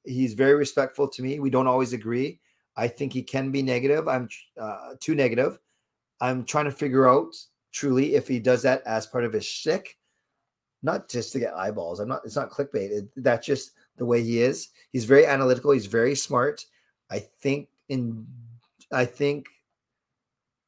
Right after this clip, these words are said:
s-, he comes across as having a thin skin, but it's maybe because he's always got people coming after him. So I really like him. I really respect him. And, uh, his fights with Rick Dollywall are pretty darn funny.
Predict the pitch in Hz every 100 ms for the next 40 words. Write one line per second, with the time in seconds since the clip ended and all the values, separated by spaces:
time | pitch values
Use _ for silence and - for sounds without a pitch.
0 | _ _ _ _ _ _ _ _ _ -
1 | - _ _ _ _ _ _ _ 131 113
2 | - 147 123 - 143 143 110 131 123 127
3 | 120 113 _ _ _ _ _ 110 - 143
4 | 135 123 - 135 151 170 123 110 110 104
5 | 120 117 123 113 120 110 101 - _ _
6 | - 113 113 120 117 110 - 113 107 107
7 | 110 95 92 - 104 98 113 110 127 127
8 | 104 104 113 98 104 107 101 - 92 -
9 | 92 87 _ _ _ _ _ - 85 85
10 | 92 92 101 98 - - 104 101 98 85
11 | 87 87 90 85 76 - 95 90 80 80
12 | 82 82 80